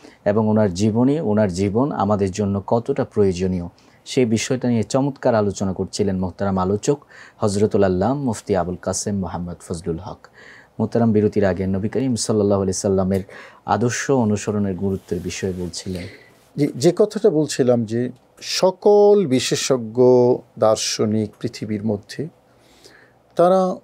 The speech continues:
Speaker 2: অনুসন্ধান করে, সবাইকে পরীক্ষা নিরীক্ষা করে,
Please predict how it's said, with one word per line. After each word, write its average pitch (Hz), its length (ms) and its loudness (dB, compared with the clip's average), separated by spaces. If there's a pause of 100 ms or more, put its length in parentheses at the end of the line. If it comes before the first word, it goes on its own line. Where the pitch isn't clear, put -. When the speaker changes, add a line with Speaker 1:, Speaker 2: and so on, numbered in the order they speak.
(840)
Speaker 2:
অনুসন্ধান 156 720 2
করে, 120 560 0 (400)
সবাইকে 165 600 2
পরীক্ষা 127 460 0
নিরীক্ষা 123 400 -2
করে, 110 440 2